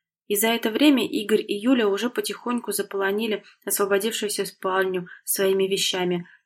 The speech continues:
хотя Лера не раз говорила, что хотела бы иметь свой собственный тыл в родительской квартире, нетронутом и незахламленном. Из трех комнат она имеет полное право занимать одну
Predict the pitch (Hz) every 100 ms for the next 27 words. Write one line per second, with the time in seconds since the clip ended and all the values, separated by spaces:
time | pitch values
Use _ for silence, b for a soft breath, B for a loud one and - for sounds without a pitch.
0 | - 220 214 208 254 247 202 196 220 247
1 | 226 208 202 185 180 190 180 196 220 233
2 | 196 196 185 180 - 185 - 214 - 196
3 | 190 190 202 185 175 180 202 208 196 202
4 | 196 202 196 - 170 165 B B 190 185
5 | 180 214 247 - 175 175 202 220 202 190
6 | - 196 190 180 170 165 165 _ _ _
7 | _ _ _ _ _ _ - 208 247 254
8 | - 302 302 - 202 208 208 214 240 240
9 | - 254 262 247 202 196 185 175 190 190
10 | 208 233 - 190 180 170